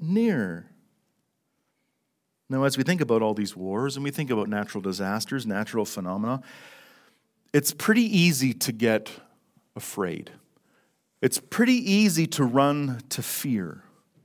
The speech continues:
But listen to how Jesus shepherds his disciples again as he reveals this. He says, "When you hear of wars and rumors of wars, do not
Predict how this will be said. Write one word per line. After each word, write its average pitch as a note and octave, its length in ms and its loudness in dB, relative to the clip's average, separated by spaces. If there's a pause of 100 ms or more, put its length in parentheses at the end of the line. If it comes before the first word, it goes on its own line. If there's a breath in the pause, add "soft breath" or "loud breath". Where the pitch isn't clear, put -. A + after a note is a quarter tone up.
(1800)
But B2+ 120 -4
listen F#3+ 260 0
to G3 80 2
how D#3 140 2
Jesus G#2+ 440 -2
shepherds G#2 420 -4
his F2 160 -10
disciples F2+ 500 -10
again D2+ 360 -20 (1080)
as - 180 -8
he G#2+ 60 -4
reveals F#2 500 -6
this. E2+ 360 -16 (720 loud breath)
He E3 120 0
says, E3 240 4
"When E3+ 160 4
you F3+ 160 4
hear C#4+ 580 2
of A2 320 2
wars G#2+ 480 0
and A#2+ 140 0
rumors A#2+ 260 2
of G#2 160 -2
wars, D3+ 420 2 (560 loud breath)
do F3+ 140 4
not F#3 460 4